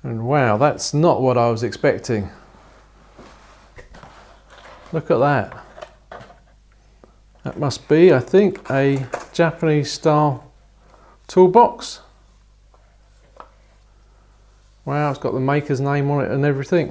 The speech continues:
And then that is the, the channel's friend, Will. Wow, thank you, Will. Fabulous. Sliding dovetail latch on there. Lovely figure in this wood as well.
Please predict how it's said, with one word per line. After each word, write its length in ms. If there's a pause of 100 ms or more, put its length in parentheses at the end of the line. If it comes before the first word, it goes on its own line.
(260)
And 80
then 80
that 200
is 180
the, 240 (920)
the 60
channel's 440
friend, 440 (480)
Will. 460 (1080)
Wow, 200
thank 320
you, 120
Will. 340 (680)
Fabulous. 840 (800)
Sliding 420
dovetail 600
latch 380
on 160
there. 260 (2250)
Lovely 460
figure 420
in 120
this 200
wood 200
as 120
well. 320